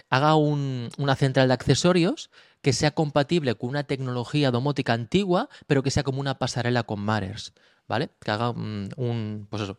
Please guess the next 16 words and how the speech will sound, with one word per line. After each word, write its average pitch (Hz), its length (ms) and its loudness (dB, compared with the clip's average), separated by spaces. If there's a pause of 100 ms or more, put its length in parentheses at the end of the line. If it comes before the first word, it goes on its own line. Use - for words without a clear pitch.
(100)
un, 110 200 -4
un, 117 140 -6
una 117 220 0
central 110 240 0
de - 40 -2
accesorios 120 360 2
que 127 80 0
se 120 100 0
conecte 110 340 -2
con 117 140 0
equipos 117 320 -2
antiguos 113 380 -2
de 117 80 -2
domótica 127 440 -2 (320)
y 131 100 -2
que - 220 0